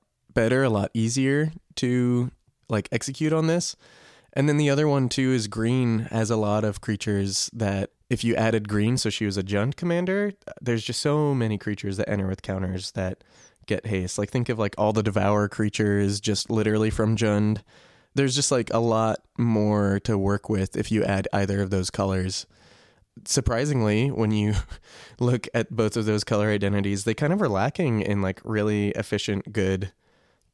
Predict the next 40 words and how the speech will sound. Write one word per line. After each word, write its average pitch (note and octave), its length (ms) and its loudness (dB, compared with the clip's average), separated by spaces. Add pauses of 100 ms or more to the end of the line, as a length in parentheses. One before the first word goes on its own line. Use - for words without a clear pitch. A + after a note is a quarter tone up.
(120)
commanders F#2+ 1080 -2
right F#2+ 240 -2
now F2+ 180 -2
that F#2 180 -2
do A2 140 0
something G2 360 -2
interesting. F#2 680 -4
So G2+ 160 -2
I G2 60 0
think G#2+ 300 -4
that G2 280 -2 (400)
that A2 180 0
would A2+ 120 2
have G#2+ 100 0
been G2+ 400 0 (160)
an A#2 140 0
interesting A2 460 -2
take G#2 260 -4
on G2 100 -2
a F#2+ 60 -2
plus - 240 -2
one, G2 140 -2
plus F#2+ 200 -6
one G2 140 0
counter F#2+ 240 -2
commander F#2+ 480 -2
in F#2+ 200 0
either C#3 260 2
of G2 80 0
those F#2+ 200 0
color G2+ 240 0
identities, F2+ 680 -2 (540)
if A#2+ 260 -2
that G2+ 200 -2
were G2 260 0
to G2 160 -4
have F#2 160 -2
been F#2+ 140 0
a F#2 60 -2
thing. F#2 400 -4